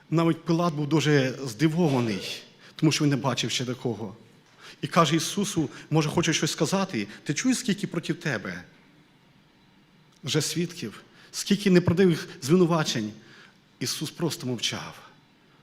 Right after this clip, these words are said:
Пилат дивувався. Знаєте,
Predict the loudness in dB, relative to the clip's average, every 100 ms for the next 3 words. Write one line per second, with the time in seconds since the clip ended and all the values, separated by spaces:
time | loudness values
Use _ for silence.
0 | -20 _ -4 0 0 -2 -8 -8 -8 -10
1 | -10 -10 -16 -20 _ _ _ _ _ _
2 | _ _ _ _ _ -20 -20 -20 -20 -4
3 | 0 0 0 -4 -4